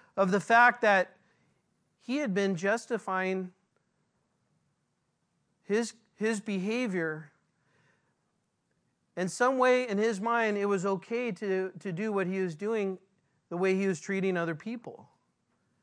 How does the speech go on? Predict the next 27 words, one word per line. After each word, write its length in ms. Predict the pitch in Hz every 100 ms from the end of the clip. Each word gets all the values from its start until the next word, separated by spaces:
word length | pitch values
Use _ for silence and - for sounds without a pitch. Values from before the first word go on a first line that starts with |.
| _ _ _ _ _ -
And 100 | 190
so 140 | 226
he's 340 | 220 285 330 -
hoping 640 | 254 226 226 214 214 208 - _ _ _ _ _ _ _ -
that 340 | 98 95 - - _ _ _ 170
the 140 | 180
neighbor 420 | 196 240 320 302
thing 360 | 240 214 208 208
is, 240 | 185 156
is 200 | - 170
really 400 | 190 233 254 240
a, 300 | 202 175 156 - - - _ _ -
a 80 | 160
condensed 720 | 220 202 180 233 269 - -
thing, 440 | 262 254 220 220 185
because 280 | 196 220
there 80 | 208
are 40 | 214
probably 280 | 240 233
some 280 | 214 254 262
people 480 | 240 247 226 214 214
that 180 | 202 202
were 140 | 190
like 320 | 196 214 208
him, 320 | 240 262 214 190
his 160 | 165
buddies, 580 | 156 226 233 220 208